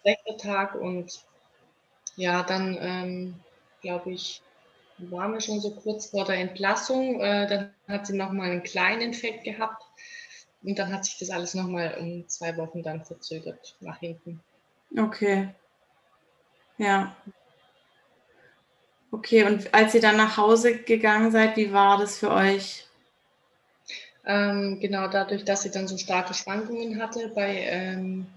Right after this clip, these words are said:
Speaker 1: irgendwelchen Infekten, hatten wir dann, ähm, ein Jahr hatte sie dann einen Überwachungsmonitor Tag und Nacht.
Speaker 2: Oh Mann, okay.
Speaker 1: Ja, und der wurde dann, ähm, erstmal wöchentlich ausgewertet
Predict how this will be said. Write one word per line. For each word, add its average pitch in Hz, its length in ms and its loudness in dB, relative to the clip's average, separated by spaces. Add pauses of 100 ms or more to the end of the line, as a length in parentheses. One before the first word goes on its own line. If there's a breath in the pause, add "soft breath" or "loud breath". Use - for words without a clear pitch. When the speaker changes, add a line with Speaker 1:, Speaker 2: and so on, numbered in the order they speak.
(100)
Speaker 1:
irgendwelchen 190 600 -6
Infekten, 208 920 -4
hatten 214 200 -4
wir 202 100 -4
dann, 190 240 -4
ähm, 185 480 -6 (200)
ein 196 320 -2
Jahr 190 380 -2
hatte 208 160 -8
sie 202 140 -8
dann 185 160 -6
einen 185 80 -6
Überwachungsmonitor 226 1120 -6
Tag 220 260 0
und 214 80 -2
Nacht. 220 380 -6 (520)
Speaker 2:
Oh 196 160 0
Mann, 180 420 0 (220)
okay. 196 460 -4 (720)
Speaker 1:
Ja, 196 240 -10
und 202 260 -6
der 190 180 -4
wurde 185 200 -4
dann, 180 320 -6
ähm, 175 480 -6 (1400)
erstmal 185 440 -4
wöchentlich 214 560 -4
ausgewertet 190 880 -6